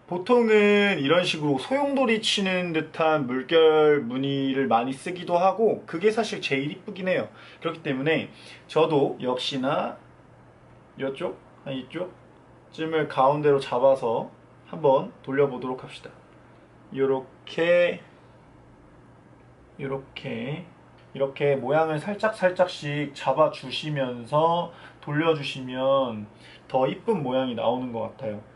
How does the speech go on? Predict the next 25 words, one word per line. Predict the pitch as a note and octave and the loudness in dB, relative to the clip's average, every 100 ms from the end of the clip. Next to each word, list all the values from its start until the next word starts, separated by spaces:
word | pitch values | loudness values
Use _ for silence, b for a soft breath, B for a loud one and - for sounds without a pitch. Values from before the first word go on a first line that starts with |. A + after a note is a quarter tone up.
| B B | B B
근데 | - D#3 F3+ F3 A2 | -10 0 2 2 -2
뭐 | B2+ | -10
그렇다고 | - F3+ G#3 A3 G#3 | -6 -4 2 4 4
해서 | F#3+ F#3+ F#3 F3 A#2 | 4 6 8 8 6
너무 | C#3 G3 G#3 | 2 0 -4
또 | G3 | -2
막, | D#3 B2+ A2+ - - - | 2 2 2 -4 -20 -4
너무 | E3+ A3 A#3+ - | 0 0 -2 -2
또 | G#3 | 0
막 | F3 - | 0 -2
정갈하게 | - C#3+ F3 G#3+ G3 E3 C3 C#3 C3+ G#2+ A2 - - - | -4 -4 2 6 6 4 0 -2 -4 -6 -10 -14 -20 -16
이렇게 | C#3 - | -12 -4
막 | A#2+ A2+ - - | -2 -2 -8 -20
잡고 | - C3+ - - E3 | -8 -8 -6 -4 -2
이러면 | C3 D3 E3 A3 B2+ G#2+ - B B B - - | 0 0 0 -2 -4 -8 -16 B B B -14 -12
또 | A#3+ | -12
그것도 | - F#3+ F#4+ F4 - - - - - | -6 -8 -6 -8 -10 -16 -20 -20 -20
안 | C#3 C#3+ | -12 -12
이쁠 | - C3+ | -12 -2
거예요. | A#2+ A#2 G#2+ G#3 - | 2 4 2 -4 -12
네, | B2+ A#2+ A2 | -10 -10 -8
그렇기 | D3 C#3+ | -12 -12
때문에 | C3+ B2 E3+ F#3+ - | -10 -8 -8 -8 -12
좀 | - | -18
살짝 | C#3+ - - E3+ - C3 D3 | -16 -12 -8 -8 -2 -2 -2